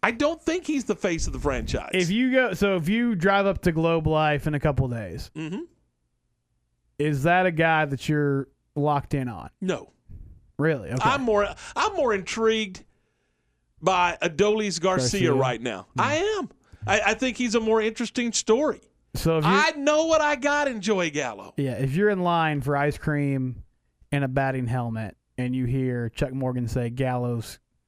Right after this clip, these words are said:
Speaker 2: coming up," you're not rushing back to your seat.
Speaker 1: No, I'm getting out the debit card and getting ready to pay eighteen dollars for that ice cream.
Speaker 2: Okay.
Speaker 1: Uh,
Speaker 2: E P looks like a nachos guy. E P, are you,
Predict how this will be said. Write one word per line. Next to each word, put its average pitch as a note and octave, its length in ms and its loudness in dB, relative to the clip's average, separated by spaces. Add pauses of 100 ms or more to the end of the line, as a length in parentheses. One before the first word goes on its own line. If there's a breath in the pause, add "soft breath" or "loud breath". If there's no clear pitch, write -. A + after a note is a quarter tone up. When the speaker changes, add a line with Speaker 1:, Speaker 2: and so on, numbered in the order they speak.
(340)
Speaker 2:
coming C3 240 0
up," A2 220 -4
you're C#3 80 0
not C3 220 -4
rushing B2+ 340 -4
back A2+ 220 -6
to A2 80 -8
your D#2+ 100 -6
seat. - 340 -14
Speaker 1:
No, A3+ 280 -2
I'm G#3+ 360 -4
getting D#3+ 240 -2
out F3 160 -2
the D#3+ 60 -6
debit D#3 320 -2
card D#3+ 240 -2
and D#3+ 100 -6
getting D3+ 200 -4
ready D#3+ 160 0
to - 20 -6
pay D#3+ 180 -4
eighteen E3+ 320 -4
dollars E3 280 -2
for F#3+ 60 -4
that E3+ 120 0
ice G#3 180 -2
cream. - 280 -10 (280)
Speaker 2:
Okay. C3 220 -6
Speaker 1:
Uh, A#2 440 0 (200)
Speaker 2:
E F#3+ 160 0
P G#3+ 180 4
looks G3 180 0
like E3+ 120 2
a D3+ 60 0
nachos C#3 580 -2
guy. - 360 -8
E D3 160 -2
P, C#3 240 0
are C3 100 -2
you, E3+ 500 0